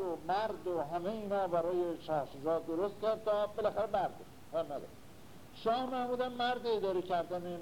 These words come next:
مملکت و چیز نبود، آدم بی ربطی بود. یه عده سپاه اینا هم از کسان دیگه گرفته بود، اینا هم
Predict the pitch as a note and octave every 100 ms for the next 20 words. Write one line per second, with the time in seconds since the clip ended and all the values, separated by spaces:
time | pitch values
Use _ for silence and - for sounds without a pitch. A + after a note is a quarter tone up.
0 | E3 F3 E3+ D#3+ E3 E3 D#3+ F3 F3 F3
1 | E3 - A3 G#3 A3+ A3+ A#3+ A3 F3+ E3+
2 | G3 G#3+ E3+ E3+ F3+ G3 A#3+ - G#3 A3
3 | A#3 A#3 A#3 - - - - - - -
4 | A3+ A3 G3+ G3+ - F#3 F3+ G3+ G#3 G3
5 | G3+ A3+ G#3 F#3 D3 - - - - F3+
6 | F3+ G3 G#3 E3+ G#3 F3+ G3 F3+ F3 G3+
7 | G#3+ A#3 G3+ F#3 G#3